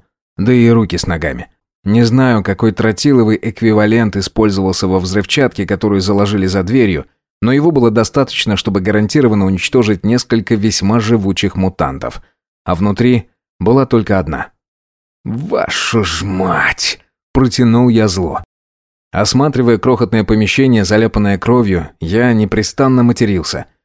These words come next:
Не по поводу гибели своего воина. Негритянку было жаль, хоть и робот, а привык я к ней. Куда хуже, что смерть ее была совершенно напрасной.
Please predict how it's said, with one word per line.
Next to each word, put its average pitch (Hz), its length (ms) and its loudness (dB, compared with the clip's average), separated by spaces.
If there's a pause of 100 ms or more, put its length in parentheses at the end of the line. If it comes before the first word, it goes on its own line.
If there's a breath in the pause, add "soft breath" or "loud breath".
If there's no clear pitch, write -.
Не 120 140 0
по 135 120 0
поводу 139 340 4
гибели 117 340 2
своего 101 420 0
воина. 90 380 -2 (320)
Негритянку 104 500 0
было 95 200 2
жаль, 101 340 0 (160)
хоть 151 220 -2
и 87 260 0
робот, 85 480 -4 (200)
а 110 200 -2
привык 123 480 0
я 90 100 -2
к - 100 -16
ней. 73 260 -12 (360)
Куда 117 220 0
хуже, 110 340 2
что 98 200 -2
смерть 113 380 0
ее 92 140 0
была 95 240 0
совершенно 90 520 -2
напрасной. - 580 -6